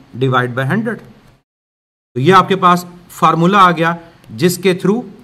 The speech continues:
आप टेम्परेचर के डिफरेंस को भी इवन कन्वर्ट कर सकते हो।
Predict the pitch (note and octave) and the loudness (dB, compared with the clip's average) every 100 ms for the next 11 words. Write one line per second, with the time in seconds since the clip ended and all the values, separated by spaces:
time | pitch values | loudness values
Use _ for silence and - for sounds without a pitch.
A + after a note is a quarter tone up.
0 | _ _ - F3+ F#3 F3+ E3+ D3 E3+ E3+ | _ _ 0 0 2 0 0 0 -2 0
1 | G#3 G3+ F3+ F3 F3+ F3+ - _ _ - | -2 0 0 0 -2 -6 -16 _ _ -20
2 | - G#3+ - D4 - A3 F3 D#3 D#3 D#3 | -2 -2 2 0 0 0 0 0 -2 -4
3 | C3 C3+ C3 A2 G#2+ - F#2+ D2+ | -2 -2 -4 -8 -12 -14 -16 -16